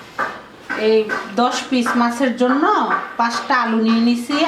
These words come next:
আলুটা দিলে কাবাবের শেপটা সুন্দর হবে, আঠালো হবে। তো আলুটা আমি সিদ্ধ করে ছিলে নিছি। তো এখন ঠান্ডা হওয়ার পরে আমি আলুটা একদম সুন্দর করে ম্যাশ করে নেব, ভালো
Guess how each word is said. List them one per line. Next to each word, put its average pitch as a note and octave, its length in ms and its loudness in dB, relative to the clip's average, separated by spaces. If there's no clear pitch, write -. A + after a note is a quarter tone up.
আলুটা A3+ 360 0
দিলে B3+ 160 0
কাবাবের A3 480 0
শেপটা A#3 360 -2
সুন্দর A#3 300 2
হবে, A3 220 2
আঠালো A3+ 400 -2
হবে। A3+ 280 -2
তো - 60 -6
আলুটা A3+ 320 0
আমি B3 120 0
সিদ্ধ A3+ 260 0
করে C#4 180 2
ছিলে B3+ 360 2
নিছি। D4+ 320 0
তো - 120 -10
এখন A3 120 -2
ঠান্ডা A3+ 300 0
হওয়ার A3+ 260 0
পরে A3+ 140 -2
আমি B3+ 120 0
আলুটা A3 340 -4
একদম A3+ 180 -2
সুন্দর A#3+ 280 0
করে A3+ 160 -2
ম্যাশ G3 180 -8
করে F#3 260 -6
নেব, F3+ 140 -4
ভালো F#3+ 200 -2